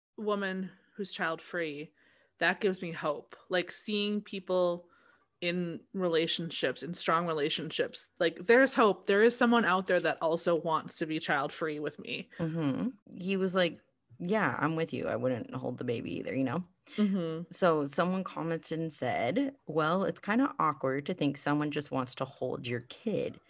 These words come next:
Speaker 2: Holding babies freaks me out anyway. Their neck can break all easy, and they are way heavier than they look. No
Speaker 1: <laughs>
Speaker 2: thanks."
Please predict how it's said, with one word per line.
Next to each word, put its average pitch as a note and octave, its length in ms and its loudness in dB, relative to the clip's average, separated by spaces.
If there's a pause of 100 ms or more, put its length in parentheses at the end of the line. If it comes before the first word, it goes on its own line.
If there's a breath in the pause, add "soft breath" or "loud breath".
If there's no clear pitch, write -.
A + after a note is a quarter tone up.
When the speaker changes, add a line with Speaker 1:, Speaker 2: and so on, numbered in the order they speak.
(280 loud breath)
Speaker 2:
Holding E3+ 420 2
babies C#3 360 2
freaks C3+ 300 -6
me C3 100 2
out B2 180 -2
anyway. C3+ 720 0
Their C#3+ 160 0
neck C#3 300 -2
can E3 180 -4
break C#3 340 -4
all C3 240 -2
easy, D#3 600 0
and C3+ 180 0
they C3+ 160 2
are C3+ 300 0 (300 soft breath)
way D#3+ 360 4
heavier C#3 520 0
than B2+ 200 -2
they A#2 120 -2
look. G#2+ 320 -6 (200)
No D4+ 180 6
Speaker 1:
<laughs> - 20 10
Speaker 2:
thanks." - 600 2